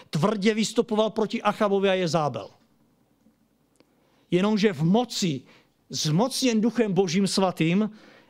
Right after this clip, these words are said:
Elizeus jedná úplně jinak. Když mu tahle vdova po prorockém žákovi vypráví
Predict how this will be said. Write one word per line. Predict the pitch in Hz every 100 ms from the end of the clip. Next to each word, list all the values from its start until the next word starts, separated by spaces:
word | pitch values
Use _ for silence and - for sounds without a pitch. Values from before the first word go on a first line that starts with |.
| -
Elizeus | 165 190 170 196 214 - - - - _ _
jedná | 131 165 165 180
úplně | 165 165 170 165 156
jinak. | 147 - - - _ _ _ _ _ _ _ _ _ _ _ _ _ _ _ _ _ _ _ _ _ _ _ _
Když | - 151
mu | 185 208
tahle | 285 302
vdova | 190 247 262 220
po | 196
prorockém | 220 247 254 240 196
žákovi | 208 226 233 220
vypráví | 196 196 220 226 220